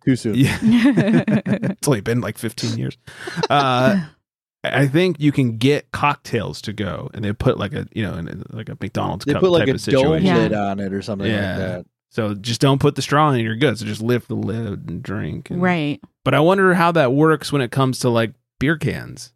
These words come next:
Speaker 2: There's no, no one puts a straw in a beer can.
Speaker 3: Well, but the can is
Speaker 1: Well, so don't they
Speaker 3: closed.
Speaker 1: just serve you the beer closed? Yeah, like, they don't open it?
Speaker 2: But they define a container as closed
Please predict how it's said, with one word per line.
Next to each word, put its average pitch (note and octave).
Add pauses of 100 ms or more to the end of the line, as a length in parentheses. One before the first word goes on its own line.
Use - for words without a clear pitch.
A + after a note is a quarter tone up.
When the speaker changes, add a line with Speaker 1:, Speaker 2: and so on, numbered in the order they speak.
(120)
Speaker 2:
There's A2+
no, C3+
no C3+
one E3
puts C#3+
a A#2
straw B2
in A2+
a F#2+
beer A#2
can. G#2 (140)
Speaker 3:
Well, F#3
but F#3+
the F#3+
can G3+
is F3+
Speaker 1:
Well, D#3+
so D#3
don't D3
they C#3+
Speaker 3:
closed. C3 (160)
Speaker 1:
just -
serve C#3
you C3+
the A#2+ (320)
beer B2+
closed? D#3 (500)
Yeah, D#3
like, G2+
they A2+
don't G#2
open F#3+
it? - (580)
Speaker 2:
But D3
they E3+
define D#3
a B2
container C#3
as A#2+
closed C3